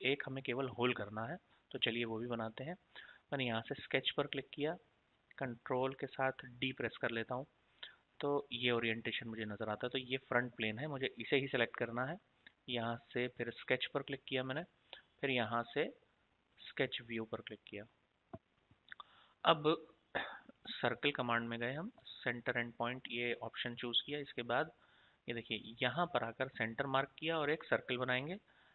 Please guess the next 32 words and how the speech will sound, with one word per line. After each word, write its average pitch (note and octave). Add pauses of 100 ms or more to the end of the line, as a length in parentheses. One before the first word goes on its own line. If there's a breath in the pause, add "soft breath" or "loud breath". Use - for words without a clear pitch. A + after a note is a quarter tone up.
(180 soft breath)
Escape D3
दबाकर C3
मैं A#2+
command A2+
से A#2
बाहर A2+
निकलता A#2+
हूँ। E3 (520 soft breath)
इस D3+
circle D#3
का E3
जो D#3
diameter C3
है, D#3+
वो D3+
हो C#3
जाएगा B2+
छः C#3
एम A2+
एम, D3+ (600)
सिक्स -
पॉइंट D3+
फ़ाइव A#2+
ले A#2
लेते A#2
हैं B2+
इसको, F#3 (760 soft breath)
सिक्स -
पॉइंट B2+
फ़ाइव A#2+
ले B2+
लिया। D3